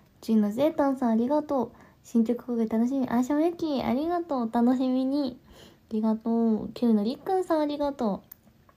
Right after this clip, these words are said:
八位のマッピアのオッピーさん、ありがとう。ジュリパ楽しみ、またお手紙書かない。お、来てね。手紙待ってるよ。七位のももかろう侍さん、ありがとう。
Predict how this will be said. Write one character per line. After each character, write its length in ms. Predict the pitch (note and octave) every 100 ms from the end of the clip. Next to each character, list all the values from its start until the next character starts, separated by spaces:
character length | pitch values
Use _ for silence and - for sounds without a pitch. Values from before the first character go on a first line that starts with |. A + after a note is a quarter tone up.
| _ _ - - -
八 320 | - A3+ - A3+
位 80 |
の 120 | G#3 G3+
マ 100 | G3+
ッ 80 |
ピ 120 | G3 A#3+
ア 80 |
の 140 | A#3+ B3+
オ 20 |
ッ 40 |
ピ 180 | C4 D#4
ー 40 | D4
さ 100 | C4
ん、 20 |
あ 40 |
り 80 | B3+
が 140 | C4+
と 200 | C4 A3+
う。 20 | A3+
ジ 120 | A3
ュ 60 | A3
リ 60 | A3+
パ 180 | A#3+
楽 180 | A#3 C4
し 60 | C#4
み、 80 | B3+
ま 80 |
た 100 | A#3+
お 60 | B3+
手 100 | C4+
紙 160 | B3+ A#3+
書 60 |
か 80 | A#3+
な 100 | A3+
い。 20 | -
お、 260 | F4 - - - - - -
来 140 | -
て 140 | - A3+
ね。 380 | G#3+ G#3+ G#3+ A3 - -
手 80 |
紙 180 | G#3 G3+
待 180 | G3+ A3
っ 0 |
て 160 | - G#3
る 140 | G#3
よ。 240 | A3+ A#3+ - _ _ _ _ -
七 260 | A3+ A#3+
位 140 | A#3 A3+
の 320 | B3 D4 - - -
も 80 | G#3+
も 120 | B3
か 120 | D4+
ろ 80 | D#4
う 60 |
侍 380 | D#4+ D#4 D4+ D4+
さ 120 | D4+
ん、 180 | C4 A3
あ 60 | G#3
り 140 | A3+
が 160 | B3+ B3+
と 320 | C#4+ D4
う。 60 | A3+